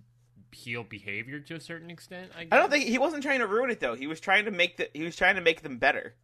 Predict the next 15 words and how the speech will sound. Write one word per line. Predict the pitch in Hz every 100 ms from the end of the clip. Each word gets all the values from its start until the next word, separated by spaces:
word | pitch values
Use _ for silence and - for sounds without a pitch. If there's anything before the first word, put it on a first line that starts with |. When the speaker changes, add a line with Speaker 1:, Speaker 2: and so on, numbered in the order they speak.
| _ _ _ _ _ _
Speaker 1:
I | 180
guess | 185 214
what | 220
I'm |
trying | 170 160
to | 135
say | 139
is | 123 -
I | 131
wanted | 143 175 196 165 -
people | 156 151 143
to | 139 120
side | - - 131 135 135 120
with | 110 -
Elias. | 104 98 90 78 _ - -